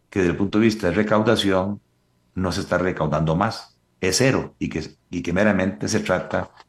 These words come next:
de un tema de justicia tributaria. Entonces, en resumidas cuentas, Emilio y,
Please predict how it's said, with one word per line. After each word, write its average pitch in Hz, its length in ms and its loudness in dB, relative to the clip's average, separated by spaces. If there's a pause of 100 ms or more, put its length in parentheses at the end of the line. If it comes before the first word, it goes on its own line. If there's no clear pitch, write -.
(140)
de 87 160 -2
un 82 160 0
tema 85 280 -2
de 87 100 0
justicia - 680 -6
tributaria. - 800 -2 (720)
Entonces, 120 240 4
en 107 60 6
resumidas 127 420 6
cuentas, 143 440 4
Emilio 127 420 6
y, 92 260 0